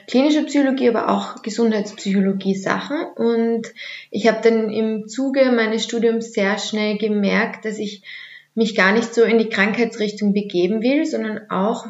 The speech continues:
wie ich parallel dazu im Sportwissenschaftsstudium gemacht habe, mich auf die Prävention fokussieren möchte. Das war für mich aber irgendwie nicht immer ein leichter Weg, da fast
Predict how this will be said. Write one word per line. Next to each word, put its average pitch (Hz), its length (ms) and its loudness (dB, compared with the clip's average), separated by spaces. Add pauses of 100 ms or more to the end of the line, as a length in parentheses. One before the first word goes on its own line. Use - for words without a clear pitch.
wie 226 540 2 (500)
ich 202 180 -4
parallel 196 480 4
dazu 220 300 -2
im 208 220 2
Sportwissenschaftsstudium 214 1200 0
gemacht 190 420 0
habe, 254 160 -4 (340)
mich 214 260 -2
auf 208 220 -2
die 214 240 -2
Prävention 220 800 2
fokussieren 196 600 -2
möchte. - 480 -8 (1400)
Das 190 240 -2
war 190 180 6
für 233 140 2
mich 240 560 2
aber 220 360 2
irgendwie 226 440 2
nicht 220 200 -4
immer 220 200 -2
ein 214 120 0
leichter 190 480 2
Weg, 196 300 2
da 202 240 0
fast - 540 -4